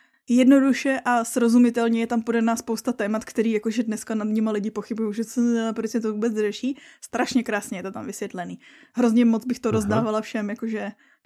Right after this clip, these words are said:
Speaker 1: <laughs>
Speaker 2: Hej.
Speaker 1: na potkání.
Speaker 2: No, proč se to řeší?
Speaker 1: <laughs> No to zjistíš v té audioknize.
Speaker 2: Je tak, ok, ok, ok, dobré, že nej na to jednoduchá odpověď, že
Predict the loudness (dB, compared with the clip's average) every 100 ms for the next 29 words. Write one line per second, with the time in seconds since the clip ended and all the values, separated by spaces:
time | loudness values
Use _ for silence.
0 | -8 -2 -2 -2 -2 -2 -2 0 0 2
1 | 2 4 4 6 4 2 0 0 0 -2
2 | -2 -4 -2 2 4 4 0 -8 -10 -16
3 | 0 4 6 6 6 4 4 4 4 2
4 | 0 -2 -2 -6 -12 -20 -4 0 2 2
5 | 2 2 0 0 -2 -2 -2 0 0 -2
6 | -2 -4 -4 -4 -4 -2 0 -2 -4 -4
7 | -4 -4 -6 -6 -4 -2 -2 -4